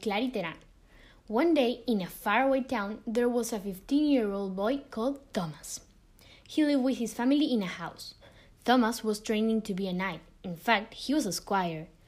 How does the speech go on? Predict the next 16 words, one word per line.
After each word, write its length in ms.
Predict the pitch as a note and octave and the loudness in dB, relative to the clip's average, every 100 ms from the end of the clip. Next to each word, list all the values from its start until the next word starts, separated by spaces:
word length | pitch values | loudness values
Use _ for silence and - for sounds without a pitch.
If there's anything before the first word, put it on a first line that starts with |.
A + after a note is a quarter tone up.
| - - | -20 -14
He 120 | - C#4 | -2 0
trained 440 | B3+ A#3+ A#3 G3+ | 4 4 4 2
really 480 | A#3 D4+ F#4 E4+ B3+ | 4 8 10 10 8
hard 400 | F#3 C#4+ B3 G#3 | 6 6 6 4
every 280 | A#3+ C4 A#3 | 2 4 4
day 180 | G#3 G#3+ | 4 0
to 140 | G3+ | -2
become 320 | F3 F3+ G3+ | -4 -4 -2
a 60 | F#3 | -2
knight 280 | F3+ F3 F3+ - - | -2 -4 -6 -14 -10
and 160 | F#3 F3+ | -6 -4
someday 600 | - A#3 G#3 F3+ A3 - - - | 0 4 4 2 0 -4 -20 -8
fight 300 | - G#3 G#3 | -2 0 0
for 120 | A3+ | -2
his 220 | F#3 E3 | -2 -4
country. 480 | F3 E3 D#3 - | -4 -6 -6 -12